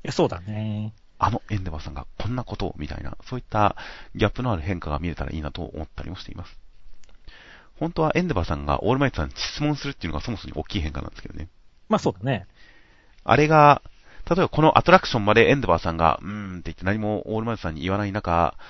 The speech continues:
Speaker 2: でもなんか悩みはちょっとうっすら示される中、轟くん、爆豪くんたちのこの活躍を見た上で、素直になってオールマイトさんに、「実は平和の象徴ってなんだろう？」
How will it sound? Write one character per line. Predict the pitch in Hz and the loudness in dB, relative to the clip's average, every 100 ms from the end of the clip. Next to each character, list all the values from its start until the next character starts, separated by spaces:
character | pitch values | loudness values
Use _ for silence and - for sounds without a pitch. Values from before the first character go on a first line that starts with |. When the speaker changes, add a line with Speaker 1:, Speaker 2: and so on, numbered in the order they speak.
| - - | -16 -8
Speaker 2:
で | |
も | 113 85 | -6 -4
な | - | -6
ん | 104 | -4
か | 78 69 - | 0 0 0
悩 | 98 107 | -2 0
み | 110 | -2
は | 82 | -4
ち | - | -8
ょ | |
っ | - | -10
と | 78 | -10
う | - | -10
っ | |
す | - | -8
ら | 90 | -8
示 | - 87 | -6 -6
さ | 92 | -6
れ | 80 | -4
る | |
中、 | 78 - 82 78 - - - - - | -4 -2 0 0 -4 -20 -20 -20 -10
轟 | 117 135 | -4 -4
く | - 110 | -4 -2
ん、 | |
爆 | 104 - | -2 -2
豪 | 127 | -6
く | 104 | -6
ん | |
た | 90 | -6
ち | - | -6
の | 95 | -8
こ | - | -10
の | 120 | -8
活 | - - | -6 -4
躍 | 131 - | -4 -2
を | 131 | -6
見 | 127 143 | -4 -2
た | 139 - | -2 0
上 | 139 139 | 0 2
で、 | 143 135 - - - - - - | 4 2 -2 -14 -18 -20 -20 -14
素 | - 165 | 0 2
直 | 156 | 2
に | 147 | 2
な | 143 | 2
っ | - | 2
て | 135 | 2
オ | 139 | 2
ー | |
ル | 135 | 2
マ | 139 | 0
イ | |
ト | - | 0
さ | 123 | -4
ん | 120 | -2
に、 | 123 117 | -4 -4
「実 | 107 - 87 | -8 -8 -12
は | - - - - - - - - | -12 -18 -20 -20 -20 -20 -20 -12
平 | - 113 | -4 0
和 | 104 | 0
の | 98 | -4
象 | - 92 | -8 -10
徴 | 104 | -12
っ | |
て | - 101 | -8 -2
な | 110 | -2
ん | |
だ | 90 | -2
ろ | 71 | -6
う？」 | 57 | -10